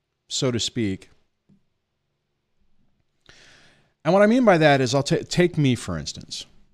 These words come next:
And I actually had somebody twelve years ago, friend of mine, really close friend, we're still good friends now, who had, who at that time told me,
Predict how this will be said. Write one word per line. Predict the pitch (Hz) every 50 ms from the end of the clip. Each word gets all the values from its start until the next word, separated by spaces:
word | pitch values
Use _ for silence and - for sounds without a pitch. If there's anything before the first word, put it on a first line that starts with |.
| _ _ _ _ _ _ _ _ _ _ _ _ _ _
And | - 123
I | 151 190 247
actually | 277 277 262 - - 185 131
had | 87 95 110 117 120 123 117
somebody | - - 117 110 107 107 104 104 104 101
twelve | - - - 104 113 135 139
years | 135 127 117 117 107 101
ago, | 101 - 107 104 104 104 101 98 101
friend | - - 117 113
of | 110
mine, | 104 98 95 98 95 92 95 92 95 - _ _ _ _ _ _ _ _ _ _ _ _ _ _ _ _ _ _ _ _ _ _ _ _ _ _ _ _ _ _ _ _ _ _ _ _ _
really | 110 120 123 123
close | 120 - 123 113 107 -
friend, | - - 101 95 95 98 98
we're | 98 98
still | - - 117 107
good | 98 104 98 87
friends | - - 95 92 95 92 87
now, | 87 90 82 76 73 76 78 80 - _ _ _ _ _ _ _ _ _ _ _ _ _ _ _ _ _ _ _ _ _ _ _ _ _
who | - 143 143
had, | 135 139 131 127 123 123 117 117 - 113
who | 110 143 139 135 135 120 110 -
at | - 127 - -
that | 131 123 147 156 -
time | - - - 151 143 135 127 117 107
told | - - 120 117 113 110 107
me, | 101 101 95 92 90 90 87 87